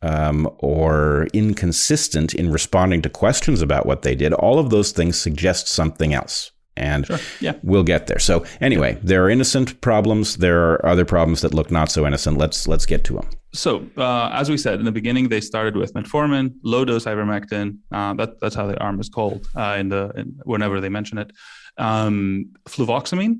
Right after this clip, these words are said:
Speaker 2: was the other arm that was on, and of course, placebo. Uh,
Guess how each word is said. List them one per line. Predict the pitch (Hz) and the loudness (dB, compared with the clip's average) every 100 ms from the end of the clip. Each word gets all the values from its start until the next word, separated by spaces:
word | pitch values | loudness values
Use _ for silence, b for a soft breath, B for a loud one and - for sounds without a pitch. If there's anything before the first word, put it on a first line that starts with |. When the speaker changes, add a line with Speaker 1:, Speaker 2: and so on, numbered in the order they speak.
| - _ _ - | -6 _ _ -10
Speaker 2:
was | 120 | -4
the | 110 107 | -4 -2
other | 117 135 | -2 0
arm | 139 156 | 0 0
that | 147 | -2
was | 131 | -2
on, | 143 196 - | -2 -2 -2
and | 147 147 | -2 0
of | 135 | -2
course, | - 127 123 - | -2 -2 -2 -4
placebo. | 127 127 - - _ _ B B B B B | -4 -2 -2 -6 _ _ B B B B B
Uh, | 110 107 104 101 95 - 131 - | -2 0 2 2 0 -2 -6 -10